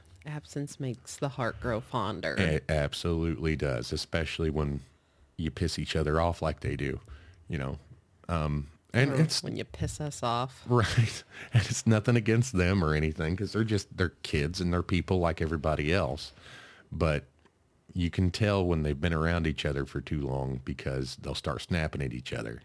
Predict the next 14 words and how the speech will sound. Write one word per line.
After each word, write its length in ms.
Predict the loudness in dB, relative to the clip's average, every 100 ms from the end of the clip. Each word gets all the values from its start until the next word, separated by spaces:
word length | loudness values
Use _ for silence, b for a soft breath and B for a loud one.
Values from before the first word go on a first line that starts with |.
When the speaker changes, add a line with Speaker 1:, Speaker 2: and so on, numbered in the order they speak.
| -12
Speaker 2:
And 280 | -4 -2 -2
you, 80 |
Speaker 1:
Mm-hmm. 140 | 0 0
Speaker 2:
and 140 | 2
you 60 | 0
see 300 | 0 2 2
it. 140 | 2
They 100 | 2
don't 240 | 2 0 0
think 240 | -2 -2
you're 60 | -4
paying 320 | 0 0 0
attention. 580 | -2 -2 -2 -4 -8 -8 B B B -4
Caleb, 500 | 0 2 2 0